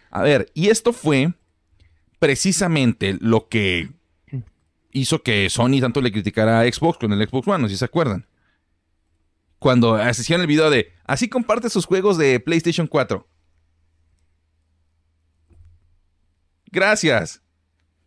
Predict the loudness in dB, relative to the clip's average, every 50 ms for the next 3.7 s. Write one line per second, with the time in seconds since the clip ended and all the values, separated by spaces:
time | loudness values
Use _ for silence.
0 | _ _ _ _ _ _ _ _ _ _ _ _ _ _ _ -2 -2 0 0 0
1 | 2 2 2 0 0 -2 -2 0 2 4 4 2 2 2 0 0 0 0 -2 -6
2 | -10 -10 -6 _ -2 -2 0 0 0 0 0 0 -2 -2 -4 -4 -4 -2 -2 -2
3 | -2 -2 -2 -2 -2 -2 -2 -4 -4 -6 -6 -6 -8